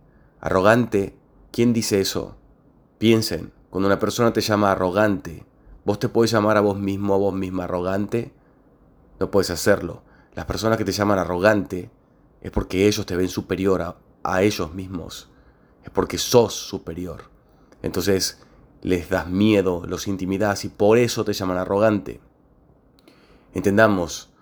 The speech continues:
algún inepto en algún momento del tiempo puso en moda esa palabra y tenía poder por algún motivo, herencia o lo que sea. Puso en moda esa palabra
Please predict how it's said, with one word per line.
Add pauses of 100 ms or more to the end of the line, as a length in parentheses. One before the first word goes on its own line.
(280)
algún
inepto
en
algún
momento
del
tiempo
puso
en
moda
esa
palabra (560)
y
tenía
poder (560)
por
algún
motivo,
herencia
o
lo
que
sea. (340)
Puso
en
moda
esa
palabra